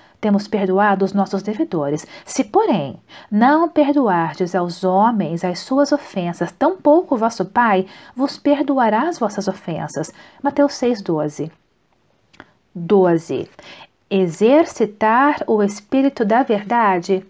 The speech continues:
é outra condição. "Eis que te comprases na verdade no íntimo."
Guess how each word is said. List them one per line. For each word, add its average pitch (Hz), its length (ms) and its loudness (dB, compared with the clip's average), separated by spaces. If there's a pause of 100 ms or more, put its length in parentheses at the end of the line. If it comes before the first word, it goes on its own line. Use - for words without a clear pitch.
é 220 120 -2
outra 294 360 0
condição. 214 680 -4 (680)
"Eis 294 460 2
que 262 100 -8
te 240 160 -8
comprases 196 720 -6
na 202 160 0
verdade 202 580 -4
no 220 220 -2
íntimo." 214 720 -2